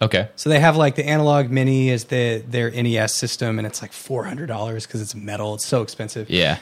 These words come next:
Speaker 2: But they also have a Super Nintendo and a Genesis, and they just announced they're doing a Turbo Duo, so it's a TurboGrafx sixteen with the C D add-on.
Speaker 1: Ooh.
Speaker 2: And all those are, like, two hundred bucks each. And, um, they announced Analog Pocket, which is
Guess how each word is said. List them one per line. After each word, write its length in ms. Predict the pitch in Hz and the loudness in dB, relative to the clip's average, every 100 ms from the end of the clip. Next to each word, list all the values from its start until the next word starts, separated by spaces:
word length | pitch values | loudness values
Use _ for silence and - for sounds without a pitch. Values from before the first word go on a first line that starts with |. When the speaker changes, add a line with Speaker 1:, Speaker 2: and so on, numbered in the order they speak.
| - | 0
Speaker 2:
But 80 | 165 | 4
they 80 | |
also 260 | 170 170 180 | 6 6 6
have 240 | 160 151 | 8 6
a 80 | 135 | 6
Super 260 | - 160 156 | 2 0 0
Nintendo 460 | 139 - 139 131 | -2 0 0 2
and 80 | 127 | 0
a 60 | 117 | -2
Genesis, 640 | 110 120 123 - 127 120 | -4 -4 -4 -2 -2 -2
and 80 | 120 | -4
they 80 | 113 | -4
just 260 | 120 123 | -4 -4
announced 380 | 139 113 117 - | -2 0 0 -2
they're 80 | 123 | -4
doing 280 | 117 117 110 | -2 -2 -2
a 60 | |
Turbo 380 | 107 - 113 117 | -4 -6 -2 -2
Duo, 400 | 107 110 110 113 | -2 -4 -2 -2
so 160 | 113 117 | -2 -4
it's 80 | 117 | -4
a 40 | |
TurboGrafx 680 | - 120 120 110 113 - 123 | -4 -2 -2 0 0 0 -4
sixteen 560 | - 120 - 135 117 104 | -4 -6 -4 -2 -2 -4
with 220 | 113 - | -6 -6
the 80 | 123 | -6
C 260 | - 117 | -4 -4
D 180 | 120 135 | 0 2
add-on. 420 | 135 147 160 170 - - - | 4 2 0 -2 -6 -10 -6
Speaker 1:
Ooh. 560 | 98 123 113 85 73 71 - | -2 -2 -2 -2 -4 -4 0
Speaker 2:
And 120 | 175 | 4
all 160 | 220 | 6
those 200 | 202 185 | 6 6
are, 60 | 165 | 4
like, 160 | 135 - | 2 2
two 140 | 147 | 2
hundred 160 | 127 107 | 2 2
bucks 280 | 117 - | 0 0
each. 360 | 117 101 - - _ - | -4 -4 -8 -14 _ -4
And, 480 | 127 117 113 110 117 | 0 2 0 -2 -6
um, 520 | 123 117 113 104 113 | -4 -2 -2 -6 -10
they 220 | - 139 135 | 2 6 6
announced 500 | 127 127 131 - - | 8 6 4 0 -2
Analog 320 | 131 131 117 | 2 4 4
Pocket, 460 | 110 151 170 135 117 | 2 2 2 2 -2
which 160 | 123 127 | -4 -6
is 200 | 110 | -6